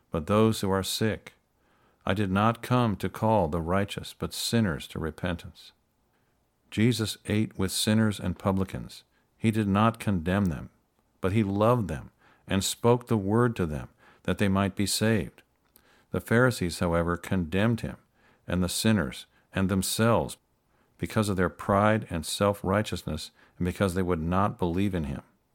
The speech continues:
Jesus does not condemn us. He came to justify us if we will love him and go and sin no more. If we love him, we will keep his words. We will continue in his words and be cleansed of all unrighteousness.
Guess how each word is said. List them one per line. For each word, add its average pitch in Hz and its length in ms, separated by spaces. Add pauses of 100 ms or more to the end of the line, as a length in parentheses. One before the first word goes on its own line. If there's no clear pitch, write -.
(1120)
Jesus 107 400
does 87 220
not 98 420
condemn 101 440
us. - 260 (340)
He 98 120
came 110 340
to 101 120
justify 85 720
us - 220 (320)
if 85 160
we 101 120
will 101 280
love 110 260
him 87 260
and 85 200
go 107 280
and 92 200
sin 107 320
no 107 140
more. 104 400 (480)
If 92 200
we 101 120
love 110 340
him, 92 220
we 101 120
will 98 180
keep 123 360
his 104 160
words. 101 540 (320)
We 101 80
will 101 100
continue 127 640
in 90 80
his 82 160
words 82 360
and 87 100
be 90 80
cleansed 110 560
of 90 100
all 110 240
unrighteousness. 110 800